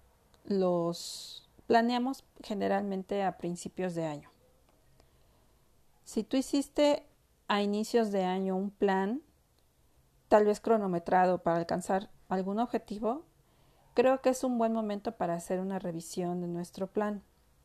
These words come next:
Sin embargo, si aún no tienes el tuyo, este episodio también te puede animar a realizarlo.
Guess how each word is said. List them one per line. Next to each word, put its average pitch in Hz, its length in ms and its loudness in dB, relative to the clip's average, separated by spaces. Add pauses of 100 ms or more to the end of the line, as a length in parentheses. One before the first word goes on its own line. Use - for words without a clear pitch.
(500)
Sin 240 200 -4
embargo, 254 420 4
si 254 180 4
aún 254 180 4
no 311 120 0
tienes 269 380 -2
el 185 120 -6
tuyo, 196 460 -2 (100)
este 233 220 -2
episodio 214 500 -2
también 185 340 -4
te 196 100 -6
puede 190 260 -4
animar 170 380 -4
a 165 80 -4
realizarlo. 170 640 -6